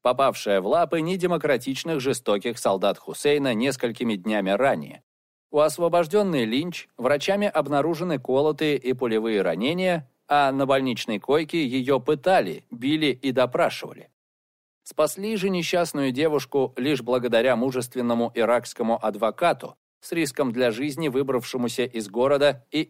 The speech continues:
известившему американцев о том месте, где содержат пленную.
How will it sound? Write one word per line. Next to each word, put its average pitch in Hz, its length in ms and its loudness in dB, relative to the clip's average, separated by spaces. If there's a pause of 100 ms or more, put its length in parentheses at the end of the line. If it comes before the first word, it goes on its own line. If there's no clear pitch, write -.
известившему 147 760 -4
американцев 110 720 0
о 107 80 0
том 107 220 0
месте, 175 400 -2
где 143 240 -2
содержат 117 640 -2
пленную. 107 560 -4